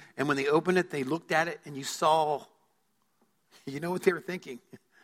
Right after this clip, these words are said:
"This isn't what I wanted." Think about how that hurt. When we think about coveting, we have to understand that Father knows best.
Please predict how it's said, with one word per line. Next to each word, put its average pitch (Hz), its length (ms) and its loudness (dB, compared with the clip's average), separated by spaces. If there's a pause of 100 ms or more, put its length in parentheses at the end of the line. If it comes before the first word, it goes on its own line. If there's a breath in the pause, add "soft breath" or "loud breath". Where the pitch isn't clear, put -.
(400 soft breath)
"This 165 220 -6
isn't 147 280 -8
what 135 160 0
I 127 60 4
wanted." 117 440 -10 (2250)
Think 214 160 4
about 208 160 4
how 180 200 2
that 147 120 -2
hurt. - 480 -6 (4000)
When 135 120 -2
we 143 80 2
think 240 180 0
about 175 220 4
coveting, 139 480 2 (760)
we 135 120 0
have 156 100 2
to 180 80 0
understand 147 460 -4
that 135 80 -10
Father 139 340 2
knows 131 220 -8
best. - 440 -8